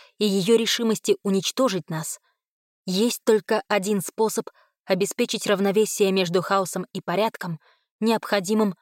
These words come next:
для процветания Вселенной. Поэтому под взглядами армии горгулей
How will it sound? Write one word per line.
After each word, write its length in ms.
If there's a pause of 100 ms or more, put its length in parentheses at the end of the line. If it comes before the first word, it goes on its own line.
(200)
для 200
процветания 760
Вселенной. 640 (1200)
Поэтому 500
под 200
взглядами 800
армии 460
горгулей 680